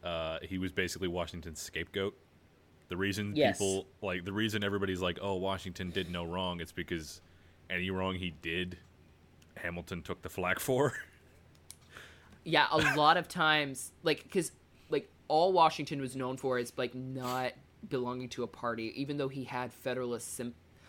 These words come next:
Speaker 2: like, sympathies, he never belonged to one. But a lot of times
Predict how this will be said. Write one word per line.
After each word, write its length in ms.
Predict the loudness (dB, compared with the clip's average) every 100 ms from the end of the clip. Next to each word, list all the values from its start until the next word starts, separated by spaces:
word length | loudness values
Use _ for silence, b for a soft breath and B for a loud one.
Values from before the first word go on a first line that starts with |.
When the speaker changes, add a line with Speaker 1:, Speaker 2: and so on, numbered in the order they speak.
| B
Speaker 2:
like, 180 | -6 -6
sympathies, 600 | -6 -6 -6 -4 -2 -2
he 220 | -8 -12 -10
never 520 | -2 -2 0 0 -2 -6 -8
belonged 380 | -4 -4 -6 -6
to 80 | -8
one. 280 | -6 -8 -10 B B B -2
But 100 | 0
a 40 |
lot 400 | 0 4 6 6
of 120 | 4
times 540 | -2 0 0 -2 -6